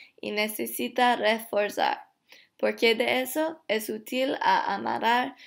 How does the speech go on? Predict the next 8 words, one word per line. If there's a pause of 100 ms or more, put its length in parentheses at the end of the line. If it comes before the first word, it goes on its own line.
(140)
el
sedal
a
una
vara (280)
después
de
envolver